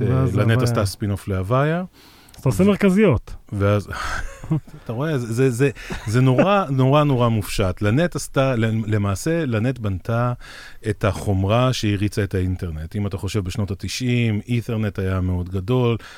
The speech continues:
Speaker 1: הייתה את ההבטחה של A T M, שהיא הפרוטוקול השולט, A T M to the desktop, כי הוא פרוטוקול הרבה יותר יעיל להעברת נתונים.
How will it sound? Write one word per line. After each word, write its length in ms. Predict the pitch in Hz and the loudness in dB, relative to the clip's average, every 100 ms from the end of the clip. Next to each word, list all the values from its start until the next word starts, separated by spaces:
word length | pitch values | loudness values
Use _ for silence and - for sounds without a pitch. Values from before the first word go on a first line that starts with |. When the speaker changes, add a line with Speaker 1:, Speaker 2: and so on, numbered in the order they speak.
| - | -12
Speaker 1:
הייתה 160 | 95 110 | -4 -2
את 100 | 104 | 0
ההבטחה 360 | 98 101 - | -2 -2 -4
של 160 | 101 95 | -2 -2
A 260 | 110 101 - | 0 -2 0
T 240 | 107 123 | 0 2
M, 20 | |
שהיא 180 | 113 110 | 0 0
הפרוטוקול 480 | 104 101 95 - 107 | -2 -2 -6 -2 -2
השולט, 440 | 98 101 104 120 | -2 -2 -2 0
A 20 | 110 | -2
T 300 | 95 107 98 | 0 -2 -2
M 40 | |
to 40 | |
the 100 | 98 | -4
desktop, 600 | 90 113 139 - 120 104 | -2 0 0 -2 -4 -4
כי 60 | - | -6
הוא 160 | 87 80 | -8 -8
פרוטוקול 380 | - 82 98 101 | -8 -6 -4 -2
הרבה 180 | 87 92 | -2 -4
יותר 200 | 90 92 | -4 -4
יעיל 260 | 95 165 | -2 -2
להעברת 380 | 165 131 120 113 | -2 -4 -4 -4
נתונים. 440 | 110 110 101 95 | -6 -4 -4 -4